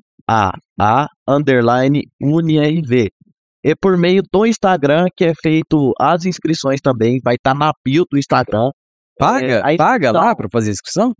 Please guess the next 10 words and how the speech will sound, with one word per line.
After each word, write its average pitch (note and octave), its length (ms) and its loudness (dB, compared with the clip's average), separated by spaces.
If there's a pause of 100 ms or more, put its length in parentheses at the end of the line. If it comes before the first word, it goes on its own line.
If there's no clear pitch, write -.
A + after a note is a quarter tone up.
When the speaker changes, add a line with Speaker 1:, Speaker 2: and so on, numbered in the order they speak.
(120)
Speaker 1:
Sim, G3+ 400 0 (260)
sim, D#3+ 400 2
a D#3 200 0
inscrição F3+ 400 -2
é G3 140 2
paga E3 340 0
até E3+ 160 -2
pra D#3+ 180 0
gente, D#3+ 380 0
é, B2+ 300 0